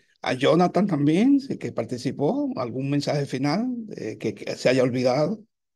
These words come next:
Jonathan Álvarez.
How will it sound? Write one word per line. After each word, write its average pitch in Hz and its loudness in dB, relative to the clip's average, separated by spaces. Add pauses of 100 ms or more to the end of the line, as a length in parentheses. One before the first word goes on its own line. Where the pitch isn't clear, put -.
(2250)
Jonathan 135 -2
Álvarez. 147 -6